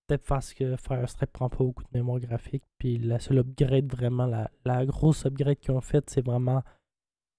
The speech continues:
euh, la mémoire. J'ai vu qu'ils ont dû s'améliorer en mémoire, puis, euh, le, le, la quantité de cœur. À part ça, le reste, ça a pas changé.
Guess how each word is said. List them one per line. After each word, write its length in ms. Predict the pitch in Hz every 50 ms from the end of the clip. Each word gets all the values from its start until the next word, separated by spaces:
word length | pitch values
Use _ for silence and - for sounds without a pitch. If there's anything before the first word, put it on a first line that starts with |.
| _ _ _ _ _ 131
euh, 380 | 131 127 123 120 120 123 120
la 180 | 123 123 123 127
mémoire. 800 | 139 139 135 139 147 139 139 147 156 165 175 170 160 - - _ _ _ _ _ _ _ _ _ _ _ _ _ _ _ _ _ _ _ _ _ _ _ _ _ _ _ _ _ _ _ _ _ _ _ _ _ _ _ _ _ _ _ _ _ _ _ _ _ _ _ _ _ _ _ _
J'ai 160 | 151 147 147 143
vu 120 | 143 151
qu'ils 120 | - -
ont 100 | 131 127
dû 60 | 131 131
s'améliorer 480 | - - 131 135 131 123 123 123 131
en 80 | 131 131
mémoire, 560 | 131 127 120 123 123 123 131 143 151 151 -
puis, 420 | _ - - 131 127 123 120 120
euh, 280 | 120 117 117 117 117 120 135 135
le, 840 | - 131 131 131 131 127 127 123 123 123 123 120 120 120 120 117 120 120 120 _ _ _ _ _ _ _ _ _ _ _ _ _ _ _ _ _ _ _ - 165 139
le, 260 | 139 135 131 123 120
la 240 | 123 123 123 123 131
quantité 460 | 131 - - 131 120 - - - -
de 40 | -
cœur. 320 | - 131 117 110 - - _ _ _ _
À 80 | 120 123
part 200 | - 123 123 -
ça, 140 | - - 139
le 100 | 131 127
reste, 220 | 123 131 135 -
ça 80 | - 123
a 40 |
pas 120 | - - 127
changé. 440 | - - - 120 117 117 110 110